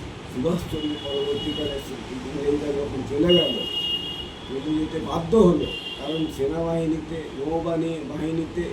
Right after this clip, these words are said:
এবং ভারতবর্ষের জনগণের মধ্যে সুভাষচন্দ্রের যে আন্দোলন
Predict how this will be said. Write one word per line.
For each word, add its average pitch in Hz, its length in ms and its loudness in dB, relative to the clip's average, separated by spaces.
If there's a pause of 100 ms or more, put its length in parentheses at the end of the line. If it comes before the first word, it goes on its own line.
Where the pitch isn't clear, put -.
(100)
এবং 165 200 2 (100)
ভারতবর্ষের 151 640 -4
জনগণের 147 520 4
মধ্যে 170 280 2
সুভাষচন্দ্রের 160 840 -2
যে - 80 -2
আন্দোলন 160 480 4